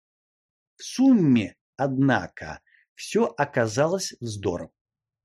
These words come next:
Обыкновенная болтовня между женщинами о том, что у них лежит на сердце. Особенного участия даже не требуется.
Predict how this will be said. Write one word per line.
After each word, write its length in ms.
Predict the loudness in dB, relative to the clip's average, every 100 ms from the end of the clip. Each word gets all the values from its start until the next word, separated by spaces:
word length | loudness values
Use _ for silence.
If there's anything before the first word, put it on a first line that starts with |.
| _
Обыкновенная 840 | -2 -2 0 0 2 4 4 4 0
болтовня 720 | 0 0 2 2 4 2 0
между 400 | 2 0 2 0
женщинами 720 | 2 2 0 0 -2 -2 -4 -6
о 120 | -8
том, 280 | 0 0 0
что 420 | -8 -4 -2 -2 0
у 140 | 0
них 320 | 4 2 0
лежит 400 | 0 2 2 0 -4 _ -8
на 100 | -6
сердце. 420 | -6 -8 -10 -14 -16 _ _ _ _ _ _ _ _ _
Особенного 760 | -6 -6 -2 -2 2 2 2 0
участия 760 | -8 -2 2 2 2 -2 0 0
даже 340 | 4 2 2
не 80 | -2
требуется. 720 | -2 -4 -4 -10 -12 -16 -16